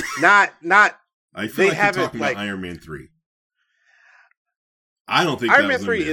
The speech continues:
Speaker 1: isn't it, it, it's, uh, so I'm not thinking of a miss, miss necessarily.
Speaker 2: Mm-hmm.
Speaker 1: I, even their misses are at least still in the park. You know, they're in the ballpark.
Speaker 2: Yeah.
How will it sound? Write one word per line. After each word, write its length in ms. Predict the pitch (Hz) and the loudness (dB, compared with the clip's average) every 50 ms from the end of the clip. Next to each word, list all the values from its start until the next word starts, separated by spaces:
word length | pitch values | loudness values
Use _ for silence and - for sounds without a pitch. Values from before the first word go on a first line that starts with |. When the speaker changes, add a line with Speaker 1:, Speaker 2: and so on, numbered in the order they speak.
| 143 147 | -6 -6
Speaker 1:
isn't 120 | 151 135 | -8 -8
it, 100 | 120 _ _ _ _ _ _ _ _ _ _ _ _ _ | -8 _ _ _ _ _ _ _ _ _ _ _ _ _
it, 180 | - 185 190 180 - | -6 -4 -4 -4 -4
it's, 220 | 202 196 - - | -8 -10 -10 -14
uh, 280 | 165 _ - 156 151 139 | -20 _ -20 -20 -20 -18
so 280 | - - 190 185 180 | -14 -8 -6 -4 -4
I'm 120 | 165 180 190 | -4 -4 -4
not 200 | 190 180 - - | -4 -6 -6 -6
thinking 280 | 180 165 139 156 139 123 | -10 -10 -8 -8 -6 -6
of 120 | 117 107 | -6 -6
a 60 | 110 | -6
miss, 440 | 104 101 104 104 113 127 143 139 - | -12 -12 -14 -8 -6 -6 -6 -8 -10
miss 300 | 165 156 156 160 156 - - | -8 -6 -6 -6 -6 -8 -10
necessarily. 840 | 165 165 160 - 160 - 170 165 160 160 160 165 165 170 170 175 | -10 -10 -10 -12 -12 -8 -4 -2 -2 -2 -2 -4 -6 -8 -10 -12
Speaker 2:
Mm-hmm. 140 | 175 - 131 | -12 -8 -8
Speaker 1:
I, 120 | 143 147 127 _ _ _ _ _ _ _ - - _ | -8 -8 -8 _ _ _ _ _ _ _ -20 -20 _
even 260 | - 233 247 254 240 214 | -8 -6 -2 -2 0 0
their 140 | 175 151 | 0 -2
misses 480 | 139 139 147 156 - - 156 139 127 117 | -2 -2 -6 -6 -6 -8 -12 -14 -14 -16
are 240 | 117 120 123 123 120 - | -14 -10 -8 -10 -10 -8
at 200 | - 127 135 - | -10 -12 -10 -10
least 220 | 135 151 156 147 - | -10 -12 -10 -10 -12
still 280 | - - 151 147 139 | -10 -6 -6 -6 -6
in 200 | 117 131 127 120 | -6 -10 -12 -10
the 80 | 113 104 | -12 -14
park. 480 | 98 - - 120 120 143 131 _ - _ _ _ _ | -14 -10 -6 -6 -6 -6 -6 _ -18 _ _ _ _
You 120 | 143 135 | -18 -14
know, 180 | 131 135 139 143 | -12 -10 -10 -10
they're 160 | 135 127 127 131 | -8 -8 -8 -8
in 80 | 123 | -8
the 80 | 120 110 | -10 -10
ballpark. 600 | 98 110 110 120 123 - 156 156 156 147 - _ _ _ _ _ _ _ _ _ _ _ _ _ _ _ _ _ _ _ _ - | -8 -6 -6 -6 -6 -2 -2 -2 -2 -2 -6 _ _ _ _ _ _ _ _ _ _ _ _ _ _ _ _ _ _ _ _ -16
Speaker 2:
Yeah. 200 | 190 185 80 - | -14 -14 -14 -14